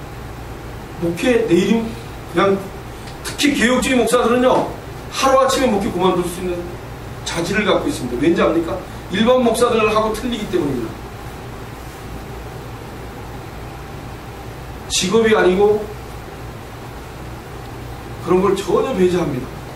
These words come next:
개혁주의 목사들은 그냥 목회 빨리 그만두는 게 복인 줄 알고 생각합니다.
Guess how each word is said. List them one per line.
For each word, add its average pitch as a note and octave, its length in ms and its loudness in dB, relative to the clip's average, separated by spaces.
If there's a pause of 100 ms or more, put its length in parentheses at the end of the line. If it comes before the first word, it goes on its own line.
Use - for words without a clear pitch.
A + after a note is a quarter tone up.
(340)
개혁주의 F#3 320 4
목사들은 G3 560 2 (800)
그냥 C#3 160 -2
목회 A3+ 240 -4
빨리 A#3+ 320 2
그만두는 G#3+ 460 4
게 A#3 120 2
복인 F3 320 0
줄 F3 100 4
알고 E3+ 440 4 (1700)
생각합니다. E3 440 0